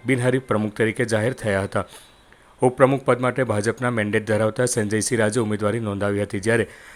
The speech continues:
નર્મદા વસાવાએ પણ ઉમેદવારી કરી હતી. જોકે નિયમ મુજબ એક જ ઉપપ્રમુખની પસંદગી કરી શકાતી હોવાથી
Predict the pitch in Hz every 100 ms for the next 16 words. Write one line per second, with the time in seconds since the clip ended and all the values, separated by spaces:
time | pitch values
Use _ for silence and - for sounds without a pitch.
0 | - 117 117 123 131 131 113 - 107 110
1 | 113 127 98 - 120 123 123 131 110 107
2 | 110 110 127 107 - 107 110 117 117 120
3 | 127 120 104 120 120 123 117 120 117 107
4 | 120 107 101 110 113 113 101 98 104 107
5 | 101 107 101 113 120